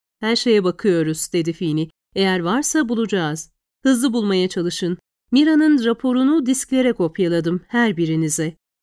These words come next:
Yorumunu okuyacaksınız ve ben de aynı şekilde düşünüyorum." Dune'un üvey babasının kendisine cinsel tacizde bulunması ile ilgili iddiası doğru değil.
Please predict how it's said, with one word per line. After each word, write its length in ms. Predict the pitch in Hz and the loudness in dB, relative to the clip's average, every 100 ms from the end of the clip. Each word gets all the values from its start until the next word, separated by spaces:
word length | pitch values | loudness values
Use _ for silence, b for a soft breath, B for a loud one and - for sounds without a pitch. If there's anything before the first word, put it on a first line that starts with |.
| - | 0
Yorumunu 360 | 254 285 302 | 2 6 6
okuyacaksınız 920 | 294 - 196 180 185 - 202 262 285 | 4 2 -2 -2 -4 -2 0 0 0
ve 200 | 247 233 | 0 0
ben 200 | 190 277 | 0 0
de 80 | 302 | 0
aynı 220 | 285 269 | 2 0
şekilde 460 | 233 180 185 160 160 | 0 -4 -2 -2 -2
düşünüyorum." 600 | 175 208 180 175 170 175 _ _ _ - 220 | -2 0 2 2 0 -4 _ _ _ -10 0
Dune'un 480 | 285 294 330 320 - | 2 4 4 2 0
üvey 360 | 233 247 311 233 | -2 2 2 2
babasının 640 | 214 196 - 208 190 240 | 2 0 0 0 2 2
kendisine 560 | - 262 262 - 277 254 | 0 0 0 2 0 2
cinsel 400 | 220 226 294 302 | 0 0 -2 0
tacizde 560 | 277 226 226 226 262 | 0 0 0 -2 -2
bulunması 460 | 226 233 226 233 277 | 0 0 0 0 0
ile 160 | 240 190 | 4 4
ilgili 280 | 165 165 | 4 0
iddiası 520 | 160 196 208 208 240 196 | 0 0 0 -2 -2 0
doğru 320 | 185 175 165 | 2 2 0
değil. 340 | 160 147 143 | -2 -2 -6